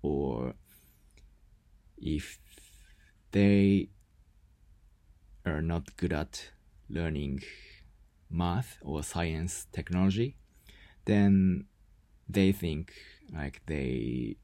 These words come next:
they can't learn programming. Also, there are some people that they think, like, to start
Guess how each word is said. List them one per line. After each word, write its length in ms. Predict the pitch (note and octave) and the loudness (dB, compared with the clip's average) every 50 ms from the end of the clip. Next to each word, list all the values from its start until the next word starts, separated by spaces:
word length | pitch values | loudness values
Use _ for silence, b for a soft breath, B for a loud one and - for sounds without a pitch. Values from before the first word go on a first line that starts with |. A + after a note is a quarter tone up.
| b b b b b b b b b _ _ _ _ _ | b b b b b b b b b _ _ _ _ _
they 120 | - C#2+ C#2 | -6 -4 -4
can't 600 | - - - - D#2 D2 D2+ C#2+ - - - - | -6 -6 -4 -4 -4 -4 -6 -8 -10 -12 -16 -14
learn 360 | - D#2 D#2+ D#2 D2 C#2+ D#2+ - | -12 -8 -8 -6 -6 -6 -8 -4
programming. 640 | - G2 F2+ F2 D2 C2+ B1+ B1 B1 A1+ C2 - - - - - - - - - - - - - - b b b b b b b b b b | -2 -2 -2 -2 -2 -4 -4 -4 -6 -6 -8 -10 -12 -14 -20 -20 -20 -20 -20 -20 -20 -20 -20 -20 -20 b b b b b b b b b b
Also, 320 | - F#2+ A#2+ A#2+ A#2 F#2+ D#2 | -4 -4 -2 0 0 0 0
there 320 | D#2+ D#2+ F2 F2+ F2 D#2 | 2 2 2 2 2 0
are 60 | E2 | 0
some 240 | - - F#2 E2+ E2+ | -2 -2 -2 -2 0
people 260 | - F2+ D#2+ - D#2+ | -2 -2 -2 -2 -4
that 160 | C#2 D2+ D#2 E2+ - - _ _ _ _ _ _ _ _ - | -4 -4 -6 -6 -10 -16 _ _ _ _ _ _ _ _ -4
they 220 | F2 F2 F2+ G2+ | -2 0 0 0
think, 440 | G2 - - D#2+ D2+ E2 E2+ - - - - - - - | -2 -2 -6 -4 -4 -4 -4 -6 -10 -16 -16 -18 -14 -10
like, 640 | F2+ E2+ D#2 D2 C#2 C#2+ - - - - - - - _ B B B B B B B B B B B _ _ _ _ _ - - _ - | -8 -6 -6 -6 -6 -8 -10 -12 -16 -18 -20 -20 -20 _ B B B B B B B B B B B _ _ _ _ _ -20 -20 _ -12
to 680 | - - G2 F#2 F2 E2+ E2+ E2+ E2 F2 D#2+ D#2 - - _ _ - | -4 0 2 2 2 2 0 0 -2 -2 -2 -4 -6 -8 _ _ -18
start 480 | - - - - G#2 G2 A#2+ - - | -16 -10 -4 -2 0 0 0 -2 -8